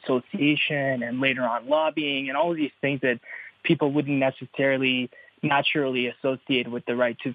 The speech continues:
free assembly, and they decided to relegate the conduct of protesting in the streets to freedom of speech. They essentially ended up saying, "We're gonna treat this as a kind of individual speech." And since then, since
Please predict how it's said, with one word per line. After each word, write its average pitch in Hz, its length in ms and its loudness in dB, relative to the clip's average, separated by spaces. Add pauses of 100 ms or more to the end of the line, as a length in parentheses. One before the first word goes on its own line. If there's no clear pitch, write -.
free 123 140 4
assembly, 139 540 0
and 139 140 0
they 143 140 0
decided 151 440 -2 (120)
to 143 160 -2
relegate 139 760 -2 (560)
the 143 120 0
conduct 151 600 2
of 131 240 -8
protesting 147 460 0 (180)
in 127 180 0
the 127 160 -4
streets 160 440 2 (160)
to 123 540 0 (380)
freedom 135 260 2
of - 80 -12 (100)
speech. 92 280 -8
They 139 120 2
essentially 147 420 0
ended 131 180 2
up 123 240 -4
saying, 120 420 0 (460)
"We're 151 160 4
gonna 147 200 0
treat 175 360 0
this 147 220 0
as 131 160 0
a 127 240 0
kind 143 260 2
of 131 120 -2
individual 131 680 -2
speech." 123 600 2
And 120 520 -2 (360)
since 202 180 2 (100)
then, 156 520 0 (360)
since 170 180 -4